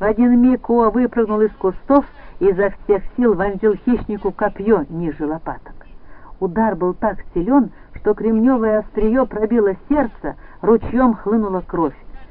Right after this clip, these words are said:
На издыхающем олене извивалась в судорогах тёмно-бурая унда, свирепая лесная росомаха. О добил её и напился тёплой крови. «Унда, Унда,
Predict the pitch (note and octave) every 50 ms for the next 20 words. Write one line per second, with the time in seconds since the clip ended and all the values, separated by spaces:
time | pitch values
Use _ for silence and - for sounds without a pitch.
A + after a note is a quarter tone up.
0 | - - - - - - F3+ G3 G#3 F#3+ E3 D#3+ G#3 G#3+ - B3 A#3+ A3 F#3+ F#3+
1 | - - - E3+ - - - E3 D#3+ E3+ A3 C4+ D4 B3+ G3+ E3 D3 - - -
2 | - - - - G3+ A#3 G#3+ E3+ F3 G3+ G#3 G3 A3 B3 A#3 G#3 F#3+ - - -
3 | - C4 C#4 A3+ A#3+ A3+ G#3+ G3+ A3+ A3 - - - G#3+ G#3 G#3 G3 F#3+ F3+ F3+
4 | E3+ D3+ G3 A3 A3+ G#3 G3+ F#3+ F3+ F3+ F3 - - - F#3+ F#3+ F#3+ F#3+ F#3 F3+
5 | E3 D3 C#3+ D#3 D3+ C3 - - - - - - - - E3 D#3 D#3+ D3+ C#3+ F3+
6 | A3 A3+ - - G#3+ G#3 G#3 G3+ G3+ - - - - D3 D#3 D#3 D3+ - D#3 D#3
7 | E3 F3 E3+ E3 D#3 D#3 D#3 - - E3 E3 E3 D#3 D3+ C3+ A#2+ - - - -
8 | - - - - - - - - - - - - - F#3+ G#3 G3+ F#3+ E3 G3 F#3+
9 | F#3 F3 G3+ G#3 G3+ G3+ G#3 A3 A#3 B3+ C4 C4 - - - - - - - F3
10 | F3 F3 E3+ - G3+ G#3+ A3+ G#3 - - G#3+ - - - E3 E3 D#3+ - D#3+ E3
11 | E3 - - - C#3+ C#3+ D3 D3 C#3 A#2+ A2+ - - - - - - - D#3 E3+
12 | F3 F3 E3+ D3+ E3 E3 D#3 E3 F#3 F#3+ F#3+ F#3+ F3+ D3 D#3 C#3